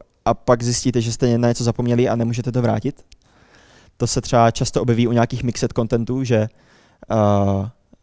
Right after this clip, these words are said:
že vám najednou přestanou fungovat měřící skripty a pak najednou marketing panikaří,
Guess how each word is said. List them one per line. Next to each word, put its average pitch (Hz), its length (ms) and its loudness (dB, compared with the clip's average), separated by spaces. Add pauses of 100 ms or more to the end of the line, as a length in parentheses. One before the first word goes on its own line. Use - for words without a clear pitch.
(280)
že 113 180 -2
vám 117 100 2
najednou 117 220 6
přestanou 117 440 0
fungovat 117 380 0
měřící 120 340 0
skripty 135 420 -2 (880)
a 117 80 0
pak - 180 2
najednou 117 460 2
marketing 123 440 0
panikaří, 123 540 0